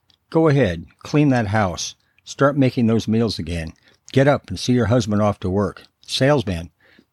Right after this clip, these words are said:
quit your stalling. Get out that list of prospects, pick up the phone,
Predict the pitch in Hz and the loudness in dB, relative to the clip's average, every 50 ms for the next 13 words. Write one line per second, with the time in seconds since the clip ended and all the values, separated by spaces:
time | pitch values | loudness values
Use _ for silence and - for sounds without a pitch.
0 | _ - - - - 117 110 123 135 - 139 117 - - - 151 143 147 143 123 | _ -20 -20 -6 0 0 0 2 2 0 0 0 0 0 0 2 2 2 2 0
1 | 95 80 76 - - _ _ _ _ _ _ _ _ - 87 78 80 92 98 - | -2 -4 -6 -10 -18 _ _ _ _ _ _ _ _ -6 -6 -4 -2 -4 -4 -2
2 | - 113 113 123 123 117 113 110 - - 127 - - - 107 98 90 - - 98 | -2 -2 -2 0 0 0 0 0 -2 -4 -6 -6 -4 -2 -2 -2 -2 -4 -4 -4
3 | 95 95 - - - - - - _ _ _ - 101 87 - 101 104 - - 147 | -4 -4 -6 -10 -16 -16 -20 -20 _ _ _ -6 -6 -2 -2 -2 -2 0 0 -2
4 | 127 - - 123 117 117 113 113 120 123 | 0 2 2 2 4 4 2 2 0 -2